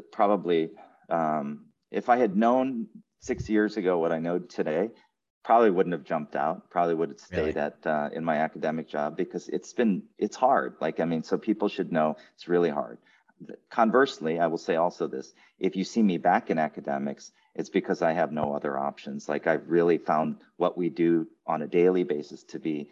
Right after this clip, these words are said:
Speaker 1: extremely meaningful. And from, from my own perspective, I spent that first half of my career doing clinical medicine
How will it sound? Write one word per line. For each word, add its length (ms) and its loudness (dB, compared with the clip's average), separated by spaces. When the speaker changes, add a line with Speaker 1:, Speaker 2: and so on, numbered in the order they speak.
Speaker 1:
extremely 600 -2
meaningful. 680 -8
And 200 2
from, 280 -2
from 180 -2
my 140 4
own 160 4
perspective, 580 -4
I 100 0
spent 400 -2
that 260 0
first 260 -2
half 240 -4
of 120 -4
my 180 -2
career 280 0
doing 200 -2
clinical 360 -8
medicine 580 -2